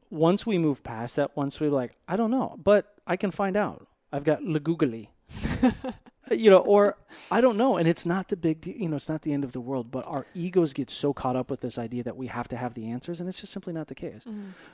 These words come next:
Speaker 1: But if we sharpen our sword all the time, if we're constantly learning, if we're constantly evolving, then that's the whole path that we're on anyway. And that's what mental fortitude is, right? It's, it's not having all the answers, it's knowing that you can get some of them.
Speaker 2: Mm-hmm.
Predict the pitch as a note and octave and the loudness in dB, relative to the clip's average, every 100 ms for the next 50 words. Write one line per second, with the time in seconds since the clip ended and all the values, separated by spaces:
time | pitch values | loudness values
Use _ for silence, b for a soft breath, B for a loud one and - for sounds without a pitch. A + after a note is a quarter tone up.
0 | _ F3 E3+ B2+ _ _ _ _ _ - | _ 6 6 6 _ _ _ _ _ -2
1 | D#3+ D3+ - C#3+ C#3 C3+ A#2+ B2+ A2 F#2 | 0 0 2 2 2 -2 -2 -4 -4 -6
2 | F#2+ - A2 G#2 - B2+ - C3 B2+ - | -10 -10 -10 -12 -14 -14 -10 -8 -6 -8
3 | D3+ C3+ A#2+ A2+ A#2 A2 - - A2+ A2 | -6 -6 -6 -6 -8 -10 -14 -10 -10 -10
4 | C3+ A#2+ A#2 C3 A#2+ A2+ - b b b | -10 -8 -4 -2 -4 -8 -12 b b b
5 | D#3+ D#3 C3+ C3 C3+ C#3+ C#3+ C3+ B2+ C3+ | 2 4 2 -4 -6 -6 -6 -6 -6 -6
6 | B2+ B2+ A#2+ C#3+ G2+ - G#2+ _ _ - | -6 -6 -6 -8 -10 -14 -20 _ _ -4
7 | D3+ C#3+ D3 C3+ B2+ A#2 - A#2 G#2 G#2+ | 0 0 -2 -4 -6 -6 -6 -8 -8 -12
8 | F#2 F2 A2 A2 A2+ - - C#3 C3 C3+ | -12 -10 -10 -8 -10 -10 -8 -4 -4 -4
9 | C#3 C3 C3 C3 C3+ C3+ C3 C#3 A#2+ - | -6 -4 -4 -4 -4 -6 -6 -8 -10 -10
10 | A#2+ A2+ - B2+ - G#2+ G2+ G#2+ - G3+ | -8 -8 -12 -16 -12 -12 -10 -12 -12 -14
11 | F#3 F#3 G#3+ G3+ G3 | -14 -16 -12 -12 -12